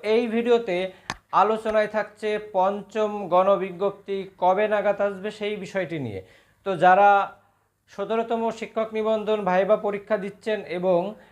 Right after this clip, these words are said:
আহ, যাদের পূর্বের, আহ, নিবন্ধন সনদ আছে কিন্তু চাকরি হয়নি, তো তাদের সবারই, আহ, আকাঙ্ক্ষা যে কবে নাগাদ আসবে এই পঞ্চম গণবিজ্ঞপ্তি। তো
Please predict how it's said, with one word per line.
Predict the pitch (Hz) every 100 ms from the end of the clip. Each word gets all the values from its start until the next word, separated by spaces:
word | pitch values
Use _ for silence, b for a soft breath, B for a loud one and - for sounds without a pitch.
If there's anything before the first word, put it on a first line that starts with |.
| b
আহ, | 151 160
যাদের | 180 175 190 180 180 - 143 -
পূর্বের, | 185 202 208 226 226
আহ, | 208 208 _ _ _ _ - 170 175
নিবন্ধন | 196 214 208 214
সনদ | - 214 220 208
আছে | 208 208
কিন্তু | 208 202 214
চাকরি | 214 196 190 220 214
হয়নি, | 208 175 175
তো | 190
তাদের | 185 180 196 185
সবারই, | 190 185 202 214 214
আহ, | - _ _ 165 156
আকাঙ্ক্ষা | 160 165 214 190 175
যে | 165 180
কবে | 175 202
নাগাদ | 202 196 190
আসবে | 190 185 196
এই | 190
পঞ্চম | 190 185 190 190
গণবিজ্ঞপ্তি। | 180 185 185 180 160 135 208
তো | 214 220